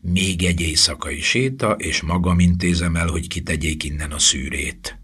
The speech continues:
Most már elmehet.” Azzal Piton elindult a tanári szoba felé.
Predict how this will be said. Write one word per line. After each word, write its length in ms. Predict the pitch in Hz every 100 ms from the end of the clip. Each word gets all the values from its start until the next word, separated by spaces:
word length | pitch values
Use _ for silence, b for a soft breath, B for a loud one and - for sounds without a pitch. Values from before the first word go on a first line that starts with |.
| - - - -
Most 360 | 113 - -
már 180 | 73 69
elmehet.” 680 | 69 69 71 71 - - - _ _ _ _ _ _ _ _ _ _ _ -
Azzal 240 | 76 69
Piton 320 | 80 76 65
elindult 420 | 73 65 - -
a 100 | -
tanári 380 | - 62 57 -
szoba 280 | - - -
felé. 420 | - 60 58 -